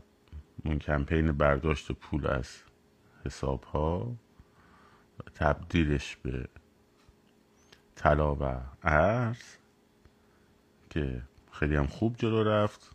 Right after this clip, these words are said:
تو مقطع خودش هم تاثیرشو گذاشت، الان دوباره باید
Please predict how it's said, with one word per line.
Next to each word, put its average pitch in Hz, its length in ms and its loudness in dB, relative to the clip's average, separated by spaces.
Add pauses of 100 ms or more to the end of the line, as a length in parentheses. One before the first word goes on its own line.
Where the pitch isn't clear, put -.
تو 73 120 -4
مقطع 73 380 0
خودش - 340 -6
هم 69 100 -2
تاثیرشو 71 580 -6
گذاشت، 98 800 -2
الان 73 260 2
دوباره 71 460 0
باید 92 580 0